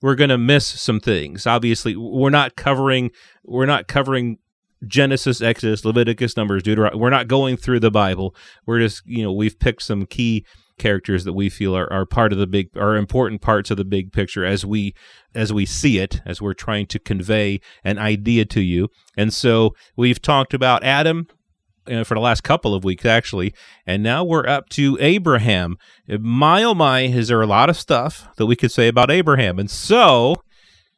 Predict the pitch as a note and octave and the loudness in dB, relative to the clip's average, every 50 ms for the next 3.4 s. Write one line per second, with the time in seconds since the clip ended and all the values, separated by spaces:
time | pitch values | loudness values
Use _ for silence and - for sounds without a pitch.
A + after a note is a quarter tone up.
0 | _ _ _ _ - A2+ - - C3+ C#3 C#3 D#3+ D#3+ B2+ - B2+ C3+ D3 D3 - | _ _ _ _ -12 -10 -6 -4 -2 0 2 2 2 0 0 0 2 2 2 2
1 | - D3+ C3+ D3 D#3 D#3+ D#3 - - D#3 D#3 D3+ D#3 C3+ A2 C#3+ F3 F3+ E3 - | 2 2 2 2 2 0 -2 -2 -4 -4 -2 -2 -2 -2 0 0 0 0 0 0
2 | - B2+ G#2 G#2+ D3 - - - - - _ _ - F#2+ G#2+ A2 G#2 G#2+ G#2+ - | -2 -2 -2 -2 -4 -6 -10 -16 -20 -20 _ _ -8 -6 -4 0 0 0 0 -2
3 | - - F2+ F#2 F#2+ A#2 D#3+ | -4 -4 -4 -4 -4 -6 -8